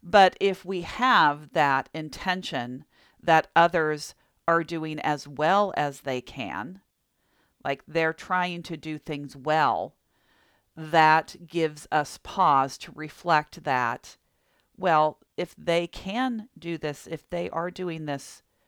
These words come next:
well for them, it might not be right for me.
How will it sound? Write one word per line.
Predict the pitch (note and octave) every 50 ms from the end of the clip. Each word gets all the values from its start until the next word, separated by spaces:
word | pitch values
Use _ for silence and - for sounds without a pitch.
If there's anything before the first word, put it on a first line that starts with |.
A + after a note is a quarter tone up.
| _ _ _
well | - D#3+ D#3+ E3+ D#3+ D#3+ E3 E3+ F3 F3+
for | F3 - - D#3+ D3 C#3+ C#3
them, | C3+ C3+ D3+ E3 G#3 G#3+ D3+ A#2 A#2+ B2+ D#3 F#3 G3 _ _ _ _ _ _ _ _ _ _ _ _ _ _ _ _ _ _ _ _ _ _ _ _ _ _ _ -
it | F3 - -
might | D#3+ D#3 D3+ D#3 E3 - F3
not | E3 D3+ D3 C#3+ - D#3
be | D3+ D#3+ D3 C#3 C3 B2+ - _ _ -
right | D3 C#3+ C#3 C#3+ D3+ E3 D#3+ D#3 D#3 - - _ _
for | _ - - E3 D3+ C#3+ C#3+
me. | C#3+ E3 G3 G#3 E3+ - C3 C3+ D#3 G3 G#3+